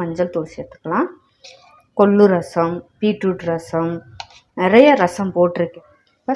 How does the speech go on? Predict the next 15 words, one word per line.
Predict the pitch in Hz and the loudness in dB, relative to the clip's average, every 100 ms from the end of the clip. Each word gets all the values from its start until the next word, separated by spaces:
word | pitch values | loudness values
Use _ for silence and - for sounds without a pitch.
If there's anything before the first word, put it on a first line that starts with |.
| - | 0
ஸ்டவ் | 208 165 165 | 2 2 0
ஆன் | 160 | -4
பண்ணிக்கலாம். | 143 147 156 226 320 - - - _ _ _ _ _ _ _ _ - - - - _ _ _ _ _ _ _ _ | -10 -10 -6 -4 -4 -8 -12 -18 _ _ _ _ _ _ _ _ -14 -12 -14 -16 _ _ _ _ _ _ _ _
இப்போ | _ 240 214 | _ -2 -2
ரசம் | 156 214 247 | -2 -4 -4
நுரை | 180 170 | -4 -6
கட்டி | 160 - 160 | -8 -8 -8
வரட்டும். | 147 156 - 247 339 - _ _ _ _ _ _ _ _ _ _ _ | -10 -14 -10 -10 -10 -18 _ _ _ _ _ _ _ _ _ _ _
இப்போ | 208 - 269 - | -12 -8 -8 -8
பார்த்தீங்களா | 202 175 180 175 160 | -10 -8 -6 -8 -8
ரசம் | 170 - 190 170 | -10 -8 -8 -6
நல்லா | 160 180 233 - _ _ _ _ _ _ _ 202 | -6 -6 -6 -8 _ _ _ _ _ _ _ -8
நுரை | 180 190 | -6 -4
கட்டி | 196 - 170 | -6 -6 -10
வருதுங்க. | 156 165 160 156 | -10 -12 -14 -8